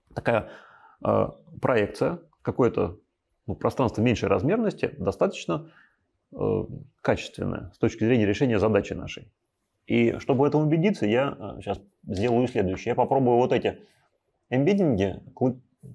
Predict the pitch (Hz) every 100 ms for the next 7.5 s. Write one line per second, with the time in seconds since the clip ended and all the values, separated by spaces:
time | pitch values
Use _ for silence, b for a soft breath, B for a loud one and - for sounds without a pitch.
0 | - 120 139 139 139 139 160 156 143 143
1 | 151 151 92 - - 117 101 107 98 123
2 | 175 226 226 - _ _ _ _ _ 104
3 | 110 110 - 147 180 147 101 131 120 92
4 | - 123 - 117 - _ _ b b b
5 | b - 104 135 104 - 117 117 104 104
6 | 98 - - 104 - 107 95 123 196 214
7 | - - 202 - -